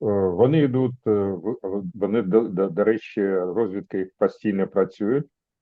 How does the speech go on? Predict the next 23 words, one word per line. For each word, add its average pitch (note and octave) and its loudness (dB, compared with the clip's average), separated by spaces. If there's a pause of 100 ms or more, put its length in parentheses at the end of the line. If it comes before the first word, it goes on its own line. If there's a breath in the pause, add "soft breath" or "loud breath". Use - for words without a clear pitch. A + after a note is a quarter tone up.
(100)
Вони A#2+ 4
вивчають, A2 0
е, G2 0
всі A#2+ -6
наші G2+ -2
новації F#2 -2
і - -10 (300)
те, B2 6
що A2+ 0
є G#2 4
корисним, A#2+ -2
переймають, G2+ -2
е, F#2 -2 (1080)
і F2+ 0
реалізують F#2+ 0
у F#2 0
себе. D2+ -6 (420)
Тобто - 2
це E3 4
стосується, B2 4
наприклад, G#2 2
мобільних G#2 2
груп. G2+ -4